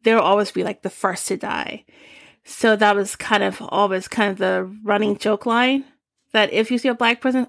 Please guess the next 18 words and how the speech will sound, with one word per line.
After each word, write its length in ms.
oh, 140
they're 140
gonna 220
die. 420
Uh, 520
but 180
in 140
some 240
ways, 200
it 120
was 160
kind 220
of, 80
but 60
it 60
was 80
always 280
interesting 720